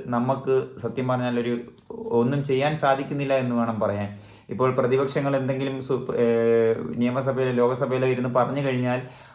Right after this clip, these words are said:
അവരുടെയൊക്കെ വീട്ടിലിരുന്ന് വീട്ടിലേക്ക് ഇ ഡിയെ പറഞ്ഞു വിടുന്ന ഒരു പ്രവണതയാണ് ഇപ്പോൾ നമ്മുടെ കേന്ദ്ര സർക്കാർ കൈക്കൊണ്ടിരിക്കുന്നത്. വളരെയധികം, ഏഹ്, എന്താണ്, ഒരു ഭയാനകരമായിട്ടുള്ളൊരു അവസ്ഥയിലൂടെയാണ് കടന്നു പോകുന്നത്. ലോകസഭ ഇലക്ഷന് മുന്നോടിയായിട്ട്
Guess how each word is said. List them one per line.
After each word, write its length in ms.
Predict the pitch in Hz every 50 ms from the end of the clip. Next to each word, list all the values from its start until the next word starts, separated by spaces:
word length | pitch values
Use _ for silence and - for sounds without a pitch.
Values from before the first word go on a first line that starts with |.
| _ -
അവരുടെയൊക്കെ 480 | 127 135 143 151 160 160 160 165 170
വീട്ടിലിരുന്ന് 640 | 156 147 151 151 151 165 170 165 156 156 156 156 160 160 151 143
വീട്ടിലേക്ക് 600 | 135 139 143 - 131 151 156 156 151 151 160 160 151
ഇ 140 | 143 143 147 147
ഡിയെ 180 | 147 156 160 160
പറഞ്ഞു 300 | 160 156 139 143 147 147
വിടുന്ന 260 | 143 143 139 139 143 143 143
ഒരു 220 | 139 135 139 139 139 131 -
പ്രവണതയാണ് 640 | - 135 127 123 127 135 135 131 135 131 131 127 127 127
ഇപ്പോൾ 280 | 120 120 - 127 120 120
നമ്മുടെ 360 | 120 120 120 120 120 123 131 127 - -
കേന്ദ്ര 340 | - 131 123 120 123 127 131
സർക്കാർ 380 | 131 131 127 117 - - 123 117 117
കൈക്കൊണ്ടിരിക്കുന്നത്. 800 | 117 113 113 110 117 113 107 98 107 107 98 101 101 98 95 98 - - - - - - - -
വളരെയധികം, 600 | 113 117 123 123 135 135 135 131 131 135 139 139 135 104 - -
ഏഹ്, 360 | 123 120 120 120 117 117 117 113 107 - - - 113
എന്താണ്, 280 | 117 117 120 120 117
ഒരു 180 | 117 113 113 120
ഭയാനകരമായിട്ടുള്ളൊരു 960 | 117 117 117 117 120 127 127 131 135 135 131 131 131 127 123 127 127 120 127 117
അവസ്ഥയിലൂടെയാണ് 640 | 113 117 113 - 131 117 120 120 117 117 117 117
കടന്നു 300 | 117 117 107 107 107 117
പോകുന്നത്. 340 | 110 107 110 110 104 107 107 107
ലോകസഭ 380 | 110 110 117 120 117 131 120 123
ഇലക്ഷന് 360 | 120 120 117 - - 127 127 123
മുന്നോടിയായിട്ട് 640 | 123 120 123 127 123 123 127 123 123 120 - 131